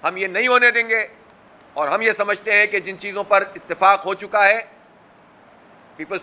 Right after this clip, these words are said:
Party का ये फ़र्ज़ है कि फौरी तौर पर Assembly से उसको पास करे। अब उसमें कोई चीज़ नहीं है।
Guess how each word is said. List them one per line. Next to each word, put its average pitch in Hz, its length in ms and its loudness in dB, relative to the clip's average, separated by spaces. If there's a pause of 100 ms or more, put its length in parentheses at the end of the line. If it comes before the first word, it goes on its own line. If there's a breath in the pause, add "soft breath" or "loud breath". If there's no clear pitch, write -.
Party 190 300 0
का 208 160 -6
ये 190 180 -6 (200)
फ़र्ज़ 214 240 0
है 214 120 0 (400)
कि 180 80 -12
फौरी 240 320 0
तौर 220 180 -4
पर 208 160 -2
Assembly 190 340 -10
से 196 160 -10
उसको 180 240 -12
पास 156 280 -4
करे। 226 260 -2 (600)
अब 143 80 -4
उसमें 165 240 -10
कोई 190 180 -2
चीज़ 202 240 -6
नहीं 220 180 -4
है। 226 160 -6